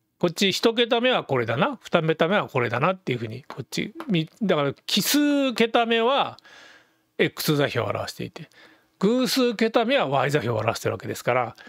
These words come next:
このA、Bというそのある点の表現する組み合わせをですね、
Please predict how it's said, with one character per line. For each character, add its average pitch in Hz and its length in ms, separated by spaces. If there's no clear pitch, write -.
こ 165 100
の 156 100
A、 254 320
B 208 300
と 185 100
い 143 120
う 131 60
そ 135 140
の 127 160
あ 226 100
る 185 100
点 220 360
の 214 200
表 214 340
現 196 100
す 208 80
る 190 100
組 202 280
み - 20
合 208 80
わ 196 100
せ 196 140
を 165 100
で 120 80
す - 120
ね、 110 180